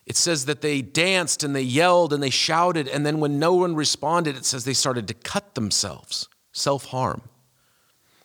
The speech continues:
They started to mutilate their own flesh because they thought it would appease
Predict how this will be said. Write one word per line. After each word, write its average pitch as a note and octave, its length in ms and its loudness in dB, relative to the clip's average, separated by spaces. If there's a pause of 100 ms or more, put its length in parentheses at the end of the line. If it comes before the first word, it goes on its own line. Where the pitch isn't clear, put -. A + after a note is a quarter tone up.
They A2+ 80 -4
started D3+ 380 2
to C3+ 80 -2
mutilate C3 580 0
their B2+ 240 -2
own D3 280 0
flesh - 580 -2
because A#2 260 -4
they B2+ 140 -2
thought B2 280 -2
it A2 120 -6
would A#2+ 160 -2
appease A2+ 920 -6